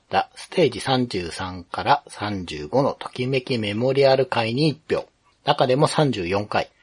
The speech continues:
川崎さんの好きだからこそのスリーやオンライン、ファンドの黒歴史 <laughs> やガールズサイドを羨ましく思う気持ちなどを聞いていて、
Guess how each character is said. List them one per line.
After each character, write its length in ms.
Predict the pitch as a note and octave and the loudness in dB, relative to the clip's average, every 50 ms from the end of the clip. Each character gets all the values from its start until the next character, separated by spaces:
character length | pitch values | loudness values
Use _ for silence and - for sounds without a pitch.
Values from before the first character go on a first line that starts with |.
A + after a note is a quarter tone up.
| _ _ - | _ _ -10
川 260 | - A2+ A2 A2+ G#2 | -4 -2 0 0 0
崎 240 | - B2 - - - | 0 -2 -6 -6 -6
さ 180 | - C3 A#2+ A#2 | -4 -2 -2 -2
ん 100 | A#2 A#2 | 0 4
の 240 | C3 C#3 C#3+ - - _ - | 6 6 4 4 0 _ -18
好 80 | - - | -16 -4
き 140 | - E3 D#3 | 0 2 4
だ 140 | D3 C3 | 4 4
か 140 | - - A#2+ | 2 0 0
ら 120 | A#2+ A2+ A2 | 0 0 0
こ 140 | - C#3+ | -2 -2
そ 180 | C3+ - C#3 C3 | -2 0 0 2
の 240 | C#3+ D#3 E3+ F#3 - _ | 4 4 4 4 2 _
ス 240 | _ - - - C#3 | _ -18 -6 -4 0
リ 160 | C3+ D3 C#3+ | 2 2 4
ー 40 | B2+ | 4
や 120 | G#2+ F2+ F2+ | 4 2 2
オ 160 | G#2 B2 C3 | 0 0 0
ン 60 | C#3 | 2
ラ 140 | D3 D3 C3+ | 4 4 2
イ 60 | G2+ | 2
ン、 60 | - - _ _ _ - | -2 -8 _ _ _ 0
フ 60 | - | 2
ァ 100 | D3+ D3 | 4 4
ン 80 | C#3+ B2 | 4 4
ド 120 | A2 G#2+ | 2 0
の 100 | G#2 - | -2 -2
黒 260 | - - G2 - A#2+ | -4 -6 -4 -2 0
歴 180 | A#2 A#2+ - - | 0 2 2 2
史 220 | - - G#2+ G2+ F#2 - - | 0 0 -2 -2 -4 -4 -4
<laughs> 120 | - - - | -6 -4 0
や 220 | - A#2 - - - - _ _ _ - | 2 2 2 2 -2 -12 _ _ _ 0
ガ 180 | B2+ B2 C3+ D3 | 2 4 6 6
ー 60 | C#3+ | 6
ル 120 | D3 C#3+ | 6 4
ズ 120 | C#3+ C#3 B2+ | 4 2 0
サ 200 | - - C#3+ C#3 | 2 4 4 4
イ 120 | B2 A2+ | 4 4
ド 140 | G#2 G2+ A2+ | 4 2 2
を 100 | - - | 2 0
羨 300 | G#2+ G#2 B2 C3+ D3 D#3+ | -2 -2 2 2 4 4
ま 120 | D#3+ D#3+ D#3 | 2 0 0
し 120 | - - | -2 -4
く 180 | - - B2+ G#2+ | -2 0 0 0
思 240 | G2 G#2 G#2+ A2+ G#2 | 2 0 0 -2 -2
う 80 | F2+ | -4
気 120 | - - G#2 | -6 -8 -6
持 160 | G2+ G#2 G#2 | -6 -6 -6
ち 160 | - - A#2 | -8 -8 -6
な 160 | A2 A2 A2 | -4 -4 -4
ど 160 | G2+ G2+ F#2 F2+ | -2 -4 -4 -6
を 40 | |
聞 220 | - - - G2+ F#2+ | -8 -10 -10 -10 -10
い 60 | - | -8
て 100 | - F#2 | -6 -6
い 120 | F2+ F2+ - | -6 -6 0
て、 240 | - - C3 - | 2 2 2 2